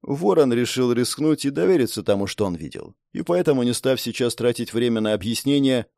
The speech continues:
он назначил встречу там же, где и ранее договорился с Молей, в башне Тысячи Миров. Рик Орал выглядел взволнованно и лишь кратко кивнул.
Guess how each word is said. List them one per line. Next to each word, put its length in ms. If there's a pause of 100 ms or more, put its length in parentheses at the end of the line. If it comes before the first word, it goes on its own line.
он 220
назначил 540
встречу 400
там 320
же, 220 (120)
где 280
и 40
ранее 320
договорился 600
с 100
Молей, 420 (140)
в 160
башне 400
Тысячи 380
Миров. 400 (600)
Рик 360
Орал 360
выглядел 500
взволнованно 760 (160)
и 140
лишь 200
кратко 380
кивнул. 500